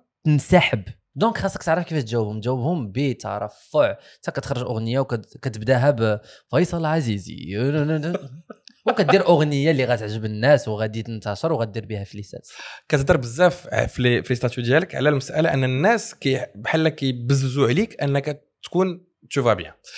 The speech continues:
Speaker 2: لو ديكتات ديال لا لي بيان.
Speaker 1: نعم.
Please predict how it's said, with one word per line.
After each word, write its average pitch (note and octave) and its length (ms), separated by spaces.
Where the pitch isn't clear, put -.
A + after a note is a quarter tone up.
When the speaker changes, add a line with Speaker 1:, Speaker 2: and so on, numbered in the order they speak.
Speaker 2:
لو C3 80
ديكتات F#3+ 640
ديال D#3 400
لا C#3+ 240
لي C3+ 120
بيان. G2 260
Speaker 1:
نعم. A2 340